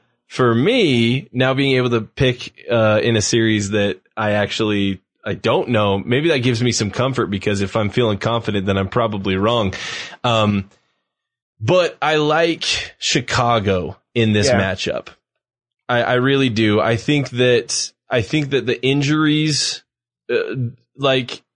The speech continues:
Speaker 1: Phoenix is, is one, like, you know, uh, basically if Griner had to sit out for a quarter or Taurasi had to sit out for a half, they,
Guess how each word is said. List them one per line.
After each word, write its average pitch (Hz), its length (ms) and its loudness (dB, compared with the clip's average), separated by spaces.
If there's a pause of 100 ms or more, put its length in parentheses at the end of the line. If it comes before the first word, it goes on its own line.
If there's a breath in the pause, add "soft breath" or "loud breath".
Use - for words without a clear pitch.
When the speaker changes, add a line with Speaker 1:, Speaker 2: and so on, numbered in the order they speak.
(960)
Speaker 1:
Phoenix 214 500 0
is, 123 240 2
is 123 280 0
one, 139 440 2
like, 117 460 0 (720)
you 120 160 0
know, 110 280 2
uh, 90 300 0
basically 135 640 0
if 113 80 0
Griner 123 400 0
had 117 240 0
to 113 60 0
sit 120 240 0
out 117 240 0
for 107 320 0
a 101 80 0
quarter 131 600 0 (460)
or 120 120 0
Taurasi 117 520 2
had 117 160 0
to 117 60 -2
sit 120 160 0
out 117 160 0
for 117 160 0
a 104 80 2
half, 110 600 -4 (840)
they, 120 360 -2